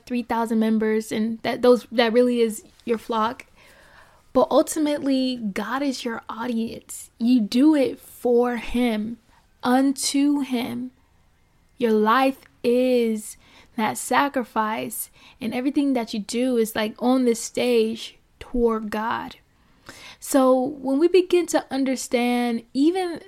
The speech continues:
that principle, we'll learn, like, wow, what other people may say doesn't matter. What other people may think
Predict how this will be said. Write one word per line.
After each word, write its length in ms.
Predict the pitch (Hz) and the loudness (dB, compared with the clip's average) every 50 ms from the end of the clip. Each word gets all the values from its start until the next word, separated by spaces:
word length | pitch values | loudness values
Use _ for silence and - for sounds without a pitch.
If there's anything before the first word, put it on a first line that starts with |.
| 381 | -10
that 640 | 277 208 190 226 214 226 233 233 247 - - - _ _ _ _ _ _ _ _ - - | -8 -6 -4 -2 -2 -2 -2 -2 -4 -6 -10 -14 _ _ _ _ _ _ _ _ -20 -20
principle, 1000 | - - - 240 233 240 240 - - 254 226 - 220 208 202 202 214 226 233 - _ _ _ _ - _ _ _ _ - | -16 -8 -4 -2 -2 -2 -2 -4 -6 -8 -8 -8 -10 -8 -8 -6 -8 -8 -10 -12 _ _ _ _ -20 _ _ _ _ -6
we'll 320 | 226 240 269 294 294 277 | 0 2 4 4 6 4
learn, 680 | 262 247 240 240 247 262 277 269 269 254 247 240 226 226 | 4 4 4 4 2 2 2 2 2 2 2 2 2 0
like, 220 | 220 208 208 214 | 0 -2 -4 -8
wow, 440 | - 220 233 226 233 226 226 240 247 | -6 -6 -4 -2 -2 -2 -2 -2 -4
what 360 | 233 214 220 233 233 226 - - | -4 -2 -2 -2 -2 -2 -2 -2
other 220 | 240 247 226 233 | 0 0 0 0
people 480 | 226 - - - 285 277 277 - 269 247 | -2 -2 2 6 6 6 6 4 0 2
may 200 | 233 220 214 208 | 2 2 0 -2
say 580 | 208 - - 233 214 208 226 233 233 240 233 _ _ _ _ _ _ _ - 233 | -4 -6 -6 -6 -6 -6 -6 -8 -10 -12 -14 _ _ _ _ _ _ _ -12 -10
doesn't 400 | 208 - 220 220 214 208 220 214 | -4 -2 -2 -2 0 -2 -2 -2
matter. 480 | 214 214 214 214 214 - - - 240 - _ _ _ _ - | -2 -2 -4 -6 -10 -12 -12 -14 -14 -16 _ _ _ _ -4
What 160 | - 220 226 | 0 2 2
other 160 | 247 240 262 | 4 4 2
people 300 | 254 - - 254 269 262 | 0 0 -2 0 0 2
may 180 | 247 247 247 247 | 2 2 2 0
think 580 | 233 - _ - 330 311 262 208 - - - | -2 -6 _ -10 -6 -6 -6 -6 -6 -10 -20